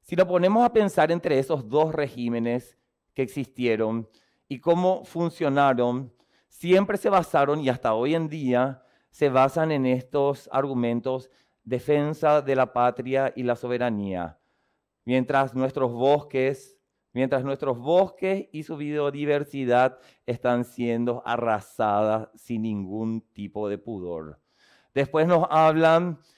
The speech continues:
de la protección de la cultura paraguaya, mientras nuestras comunidades indígenas están en total abandono.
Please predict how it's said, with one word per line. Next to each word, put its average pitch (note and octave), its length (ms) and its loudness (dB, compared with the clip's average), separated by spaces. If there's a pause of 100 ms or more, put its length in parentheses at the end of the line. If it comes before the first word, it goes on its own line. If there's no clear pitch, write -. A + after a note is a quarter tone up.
(260)
de D#3 600 6
la C#3+ 160 2
protección D3+ 640 -2
de D#3+ 120 4
la D#3+ 180 0
cultura C#3 720 0
paraguaya, G#2 960 0 (200)
mientras C3 280 0
nuestras C#3 220 -4
comunidades C3 480 -2
indígenas B2 520 -4
están A2+ 220 -4
en A2 80 -6
total G#2 360 -4
abandono. F2+ 760 -4